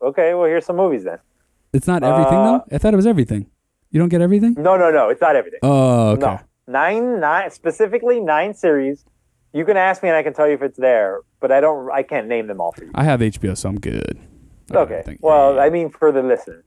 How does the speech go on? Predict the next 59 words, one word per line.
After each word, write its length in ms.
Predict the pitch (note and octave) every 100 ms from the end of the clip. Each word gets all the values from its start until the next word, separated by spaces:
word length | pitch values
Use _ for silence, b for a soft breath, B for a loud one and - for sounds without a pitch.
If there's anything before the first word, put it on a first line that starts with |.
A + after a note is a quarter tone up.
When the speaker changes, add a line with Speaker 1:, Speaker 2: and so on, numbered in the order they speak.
| _
Speaker 1:
whoever 340 | - B2 A#2
doesn't 280 | A#2 A#2+ A#2
have 260 | A2+ A#2 G#2+
it, 160 | G#2 _
there's 220 | B2 A#2+
stuff 180 | - C#3+ -
there 380 | C3+ D3 D#3 E3+
and 100 | F#3+
there's 180 | G#3 F3+
stuff 220 | B3 B3+
everywhere. 340 | B3+ G3 B2
Go 120 | B2+ F3+
keep 220 | - G#3
Speaker 2:
Okay. 100 | G3+
Speaker 1:
yourself 220 | G#3+ G3
entertained, 480 | G#3 F#3+ G#3+ G3+ A#2
man. 260 | G#2+ C3 - _ B B B
Speaker 2:
Yeah, 100 | F3+
I'm 80 | C#3+
glad 200 | E3+ E3+
that 120 | C3
pla- 240 | D3+ C#3 -
people 220 | D3 C#3
are 80 | A#2
doing 280 | A#2+ B2+
this 140 | A2 -
to 100 | A2
promote 440 | - G#2+ A2+ A2+
people 280 | - A#2 G#2+
to 80 | G2+
stay 240 | - A2+
inside, 420 | G2+ F#2+ A2 G2+ G2
'cause 140 | G#2+
H 200 | B2+ -
B 140 | B2+
O 100 | A#2+
too, 260 | G#2+ - C#3
Speaker 1:
Mm-hmm. 100 | -
Speaker 2:
also, 220 | B2 -
they 80 | A#2
also 240 | A#2+ A#2 A2
play, 280 | - A2
uh, 140 | G2+ F#2 -
advisory 800 | G#2 A#2 G#2+ G#2 A2+ G#2+ G#2+ - B B A#2
little 200 | A2+ G2+
commercials, 720 | - G#2 G#2+ - G2 G2 -
like 160 | F#2+
warning 380 | G2 G#2 G2 G2
commercials, 560 | F#2 G2+ - G2 - -
like, 260 | D#2+ - -
telling 280 | A#2 G#2
people 360 | G2+ G2+ G2+ F#2
Speaker 1:
Yeah. 140 | D#3+ G#3+
Speaker 2:
about 100 | -
the 80 | F#2+
virus 420 | G2 F#2+ F#2+ G2+
stuff 360 | - F#2+ F#2
and, 200 | F#2+ F#2
uh, 140 | F#2